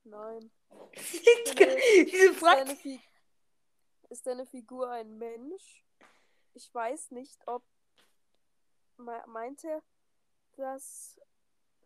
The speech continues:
Speaker 1: ich zum Beispiel in Brawl Stars, Shelly oder so, ob die ist ja, ist die ein Mensch?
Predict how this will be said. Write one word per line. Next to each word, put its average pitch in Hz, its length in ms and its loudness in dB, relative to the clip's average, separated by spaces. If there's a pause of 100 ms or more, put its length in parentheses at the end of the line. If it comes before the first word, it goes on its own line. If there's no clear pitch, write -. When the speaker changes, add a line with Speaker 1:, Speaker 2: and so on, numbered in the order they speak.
Speaker 1:
ich - 180 -20
zum 262 160 -16
Beispiel 247 300 -12
in 233 80 -20
Brawl 233 320 -12
Stars, 247 480 -16
Shelly 247 420 -20
oder 262 240 -14
so, 254 240 -18 (440)
ob 247 120 -20 (680)
die 262 120 -16
ist - 180 -18
ja, 269 440 -10 (840)
ist - 200 -20
die 330 60 -14
ein 269 140 -16
Mensch? 220 500 -20